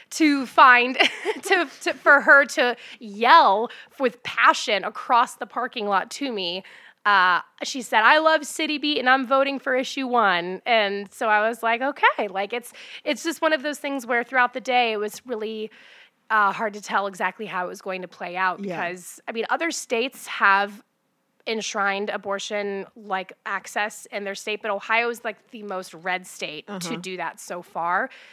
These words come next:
Speaker 1: So it was really anyone's guess, I thought.
Speaker 2: And was this, what was special about Ohio kinda making this call? 'Cause didn't it pave the way for some other states to maybe think about how they can use
Speaker 1: Yeah.
Speaker 2: polling to, like,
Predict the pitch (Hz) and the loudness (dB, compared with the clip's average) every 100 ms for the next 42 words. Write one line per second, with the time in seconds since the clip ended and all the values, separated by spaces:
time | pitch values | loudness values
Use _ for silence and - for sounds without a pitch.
0 | - - 233 208 185 190 208 202 196 180 | -20 -10 -6 -4 -6 -10 -8 -6 -4 -4
1 | 185 165 165 180 170 - - 208 196 - | -6 -10 -12 -12 -12 -12 -4 -4 -4 -12
2 | - - - 226 233 240 294 - 226 233 | -16 -14 -10 -8 -6 -8 -10 -16 -12 -10
3 | 302 - 233 226 226 202 180 165 160 175 | -10 -8 -8 -6 -8 -8 -8 -8 -8 -12
4 | 160 175 160 156 156 151 170 160 160 165 | -14 -12 -10 -10 -12 -12 -16 -14 -16 -18
5 | 156 - 156 147 175 190 214 208 - 170 | -18 -16 -16 -16 -16 -14 -12 -14 -14 -14
6 | 165 156 156 156 156 160 160 156 151 156 | -14 -14 -14 -12 -14 -16 -20 -18 -18 -18
7 | 151 - 156 143 - - 160 156 156 151 | -18 -18 -18 -18 -20 -18 -16 -16 -16 -16
8 | 147 160 _ - - - 180 170 165 156 | -16 -20 _ -20 -18 -14 -14 -12 -14 -12
9 | 156 151 151 156 165 156 170 165 165 160 | -12 -10 -12 -12 -14 -14 -18 -18 -14 -14
10 | 156 156 156 - - - 202 240 220 226 | -14 -16 -16 -18 -20 -14 -2 2 2 0
11 | 208 170 185 170 170 175 151 156 _ | -2 -6 -14 -18 -16 -14 -14 -18 _